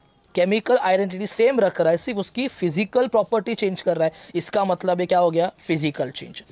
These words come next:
नेक्स्ट is chopping wood। वुड को कट करना। अगर हम लोग वुड को कट करते हैं तो वुड के अंदर जो केमिकल कंपोनेंट्स है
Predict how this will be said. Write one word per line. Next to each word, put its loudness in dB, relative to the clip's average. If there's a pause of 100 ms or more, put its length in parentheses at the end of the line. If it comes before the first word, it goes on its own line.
(380)
नेक्स्ट 0
is 0
chopping 0
wood। 2 (520)
वुड 0
को 2
कट 0
करना। 0 (220)
अगर 4
हम 2
लोग 2
वुड 2
को 4
कट 0
करते 2
हैं 2 (200)
तो 4
वुड 2
के 2
अंदर 2
जो 0
केमिकल 0
कंपोनेंट्स 0
है 0